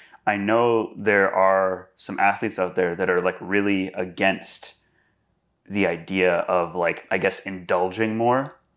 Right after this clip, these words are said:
'cause it, it, 'cause it can feel indulgent if you're, uh, if you're putting together a project where it's, like, showing the build-up, showing all the process, using maybe, like, tr-, trying to create drama around the edit,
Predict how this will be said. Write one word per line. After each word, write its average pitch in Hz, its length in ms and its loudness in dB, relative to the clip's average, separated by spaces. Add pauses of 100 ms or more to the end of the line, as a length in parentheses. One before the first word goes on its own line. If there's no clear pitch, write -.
(300)
'cause 123 160 2
it, 123 120 2
it, 123 200 -4
'cause 131 120 -4
it 135 120 -2
can 131 260 -4
feel 120 220 0
indulgent 92 600 -2
if 92 140 -10
you're, 95 340 2 (540)
uh, 85 460 0 (1300)
if 101 120 -10
you're 95 80 -6
putting 120 260 0
together 104 340 2
a 95 60 2
project 98 540 0
where - 100 -2
it's, - 140 -6
like, 90 220 -4 (420)
showing 120 420 2
the 107 80 2
build-up, 95 400 0
showing 113 380 2
all 104 80 6
the 95 80 0
process, 95 720 0 (260)
using 101 380 0
maybe, 98 340 0
like, 92 320 0 (500)
tr-, - 120 -4
trying 139 180 0
to 117 60 2
create - 400 0
drama 104 560 2
around 101 340 2
the - 180 -2
edit, 98 300 2